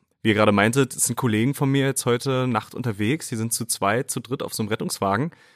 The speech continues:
Wir bedienen ja auch nicht nur jetzt, sagen wir mal, die Silvestereinsätze. Also wir haben ja nicht nur jetzt die Raketenbrände, die angezündeten Autos. Ähm, es gibt trotzdem noch Verkehrsunfälle. Es gibt trotzdem noch die Oma,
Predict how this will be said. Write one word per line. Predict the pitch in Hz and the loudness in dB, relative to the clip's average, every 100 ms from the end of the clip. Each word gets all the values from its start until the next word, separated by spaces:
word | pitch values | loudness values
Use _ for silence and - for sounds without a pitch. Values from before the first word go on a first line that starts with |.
| _ | _
Wir | 131 120 | 2 2
bedienen | 117 143 160 | 4 2 4
ja | 139 | 2
auch | - | -2
nicht | 131 151 156 | -2 -2 2
nur | 139 123 | 4 4
jetzt, | 113 | 4
sagen | 120 | 2
wir | 113 | 0
mal, | 101 | -2
die | 95 | -4
Silvestereinsätze. | 98 - - 120 90 92 95 - 92 | -4 -2 2 0 0 -4 -4 -2 -2
Also | 101 101 | -2 -2
wir | 101 | -2
haben | 110 | 0
ja | 107 | 0
nicht | 147 - | -2 -2
nur | 135 | 0
jetzt | 117 107 - | 2 2 0
die | 107 104 - - | 0 -2 -4 -2
Raketenbrände, | 98 - 123 156 165 101 95 95 95 | -2 2 2 2 0 0 0 0 0
die | 98 | 0
angezündeten | 107 120 - 123 113 110 | 2 0 2 2 2 0
Autos. | 98 139 170 110 92 - - | 2 2 2 -2 0 -2 -4
Ähm, | 98 95 98 - - _ _ - | -4 -4 -6 -10 -20 _ _ -4
es | 110 - | -2 -2
gibt | - | -2
trotzdem | - - 180 | -2 0 0
noch | 113 | -2
Verkehrsunfälle. | - - 120 147 - 95 92 | -4 -2 0 -2 -6 -6 -6
Es | - - | -8 -12
gibt | - | -10
trotzdem | - - - 156 | -4 -2 0 0
noch | 147 - | -2 -2
die | 123 | -2
Oma, | 92 131 151 | 0 0 0